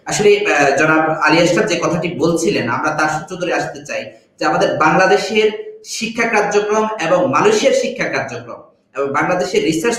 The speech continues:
policy এবং আমাদের মালয়েশিয়াতে যে আপনারা যারা research করছেন বা এখানে আমাদের যারা research student রয়েছে, তাদের এই research প্রক্রিয়াটার মধ্যে পার্থক্যটা কি এবং বাংলাদেশের, আ, ভবিষ্যৎ প্রজন্মের জন্য আসলে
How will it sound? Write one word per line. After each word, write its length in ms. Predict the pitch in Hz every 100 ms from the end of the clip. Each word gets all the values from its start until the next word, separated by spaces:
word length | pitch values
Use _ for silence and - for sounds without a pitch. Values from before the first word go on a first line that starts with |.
| 233
policy 580 | 214 214 240 240 - - -
এবং 180 | 175
আমাদের 320 | 165 180 - 139
মালয়েশিয়াতে 580 | 160 208 247 240 233
যে 280 | 240 196 190
আপনারা 320 | - - 160
যারা 220 | 160 160 151
research 340 | 147 165 -
করছেন 400 | 156 - - 127
বা 100 | 139
এখানে 300 | - 151 143 - - -
আমাদের 300 | 139 147 131
যারা 200 | 139 143
research 280 | 143 170
student 500 | - - 147 143 135
রয়েছে, 280 | 131 127 -
তাদের 320 | - 175 233 233
এই 280 | 170 151
research 340 | 165 170 226 - -
প্রক্রিয়াটার 760 | - - 170 170 180 185 185 - 156
মধ্যে 240 | 170 170
পার্থক্যটা 560 | 175 175 233 220 226 226
কি 260 | 214 240 -
এবং 260 | 202 180 123
বাংলাদেশের, 880 | 165 208 214 226 233 240 240 - - _
আ, 260 | 175 - - _ -
ভবিষ্যৎ 680 | - 214 247 - 233 - -
প্রজন্মের 480 | 175 180 180 180
জন্য 200 | 175 180
আসলে 440 | 170 170 - -